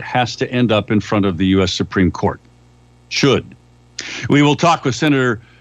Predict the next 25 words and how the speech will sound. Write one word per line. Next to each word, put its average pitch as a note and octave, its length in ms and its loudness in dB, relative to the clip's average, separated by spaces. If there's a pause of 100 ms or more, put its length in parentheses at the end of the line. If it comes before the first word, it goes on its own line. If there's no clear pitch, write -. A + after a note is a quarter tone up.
(200)
Linthicum D#3+ 480 0
about C#3+ 320 -2
that. D#3+ 200 -4
There's D3+ 180 -6
also B3 360 0
a G#3 40 0
story E3+ 360 -2
about C#3+ 220 -2
a C3+ 80 -4
coalition F#3+ 680 -2
of C#3 160 -4 (520)
political, A#2 540 -6
civic, F#3 400 0
and D3+ 120 0
business F3+ 400 -2
leaders D#3 460 0 (280)
have B2 120 -8
filed G3+ 380 0
the G3+ 80 -6
paperwork G#3+ 720 -6
with C#3 100 -12
the C#3 60 -12
Secretary D3 500 -4
of C3 80 -6
State G3 340 0